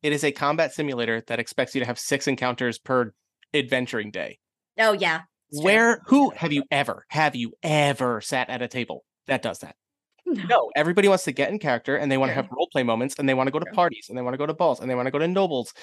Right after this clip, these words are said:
Speaker 1: estates and they wanna do these things. And if you really look at D and D, like, the social pillar is like,
Speaker 2: Yeah.
Speaker 1: uh, talk to each other and then the D M can go,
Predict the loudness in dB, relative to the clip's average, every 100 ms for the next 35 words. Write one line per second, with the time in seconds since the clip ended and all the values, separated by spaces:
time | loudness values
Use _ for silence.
0 | -10 -4 -2 -2 -4 -4 0 2 2 2
1 | 0 0 0 -2 -4 -6 0 2 2 -4
2 | _ -2 0 -2 0 0 2 0 -2 -4
3 | -4 -2 -2 -2 -4 -4 -6 -2 -2 -2
4 | -6 -4 -4 -4 -10 _ _ -2 0 0
5 | -2 -6 _ _ _ _ _ _ 2 4
6 | 6 4 2 0 2 2 0 -2 0 2
7 | 2 2 0 -2 -2 0 -2 -2 -2 -2
8 | -2 -4 -2 0 0